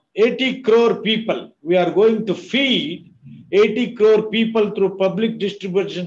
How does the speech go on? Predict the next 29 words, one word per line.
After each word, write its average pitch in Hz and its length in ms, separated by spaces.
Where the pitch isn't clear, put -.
system 208 500
ಎನ್ನುವ 202 340
ಒಂದು 180 300
ವಾಗ್ವಾದವನ್ನು, 202 800
ವಾ-, 160 200
ವಾಗ್ದಾನವನ್ನು 208 680
ಮಾಡಿ, 131 460
ಆ 175 80
ವಾಗ್ದಾನದ 208 640
ಪ್ರಕಾರ 220 480
ಇವತ್ತು 202 320
ನಾವು 180 460
ಮಿಡ್ 175 220
ಡೇ 226 160
meal 208 240
ಇರ್ಬೋದು, 190 720
ಮಹಾ-, 156 520
ಶಾಲೆನಲ್ಲಿ 196 760
ಮಿಡ್ 175 240
ಡೇ 202 120
meal, 180 480
ಹಳ್ಳಿನಲ್ಲಿ 202 720
below 196 260
poverty 208 440
line, 170 500
above 214 220
poverty 196 420
line, 165 300
ಎಲ್ಲ 262 340